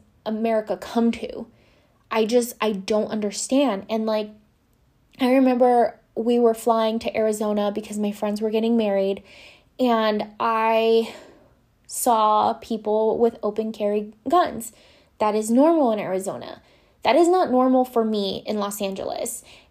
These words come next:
And to be honest, I did not feel safer. I did not feel like, "Oh, okay, that guy has a gun.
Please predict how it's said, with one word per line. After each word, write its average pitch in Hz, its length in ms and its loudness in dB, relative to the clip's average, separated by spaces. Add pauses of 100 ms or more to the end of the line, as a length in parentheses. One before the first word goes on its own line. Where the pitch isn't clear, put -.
And 233 280 2
to - 180 -2
be 285 180 0
honest, 240 460 -4 (320)
I 311 160 4
did 403 160 6
not 233 340 0
feel 226 140 0
safer. 240 480 0 (460)
I 320 100 6
did 392 160 4
not 311 260 0
feel 247 220 0
like, 208 260 2 (140)
"Oh, 269 400 -2
okay, 220 280 -6
that 196 200 -6
guy - 100 -8
has 202 220 -14
a - 60 -12
gun. - 200 -12